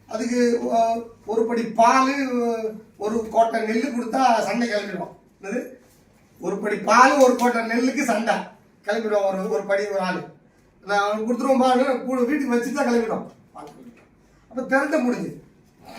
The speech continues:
இப்ப இதெல்லாம் யோ-, வரலாற்றை ஆய்வு செய்கிறாங்க வெள்ளைக்காரங்க.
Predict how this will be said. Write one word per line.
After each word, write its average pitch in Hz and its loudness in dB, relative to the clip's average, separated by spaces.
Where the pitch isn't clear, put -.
இப்ப 247 0
இதெல்லாம் 233 2
யோ-, 262 4
வரலாற்றை 247 4
ஆய்வு 233 2
செய்கிறாங்க 202 -4
வெள்ளைக்காரங்க. 185 -8